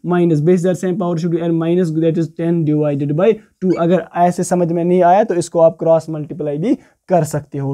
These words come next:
ठीक है। फिर is equals to fourteen minus two ones are two, five are, that is fourteen minus five, that is equals to nine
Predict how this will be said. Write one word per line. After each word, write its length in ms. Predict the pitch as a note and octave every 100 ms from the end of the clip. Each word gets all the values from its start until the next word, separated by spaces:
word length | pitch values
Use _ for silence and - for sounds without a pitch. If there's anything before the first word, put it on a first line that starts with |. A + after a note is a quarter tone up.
| C#3
ठीक 200 | G3 G3
है। 160 | G#3+ F#3+ _ -
फिर 220 | G3 F3+ - G3
is 100 | F3+ - F#3+
equals 440 | - E3 D#3 C3+
to 60 | D3+ C#3 _ _
fourteen 600 | F#3 F#3+ G3+ G3+ G3+ F#3 _ _ D#3 E3 F3
minus 360 | G3+ G3 C#3+ - _ -
two 120 | G3+ G#3 F#3
ones 340 | F#3+ G3 F#3 G3+
are 180 | G#3 - _ -
two, 140 | G3 G3
five 340 | - F#3+ F3 D3+
are, 220 | C#3 C#3
that 200 | D#3 E3+
is 120 | E3
fourteen 520 | - F3+ - G3+ G3+ D#3+ E3
minus 400 | D#3+ E3 F3 - -
five, 240 | F3+ E3 C3+ C#3+
that 260 | D#3+ D#3+ D#3+
is 120 | C#3+ -
equals 500 | D#3 D3 D3 C#3+ C3+
to 80 | F#3
nine 480 | E3+ D3 D3 F3 G#3+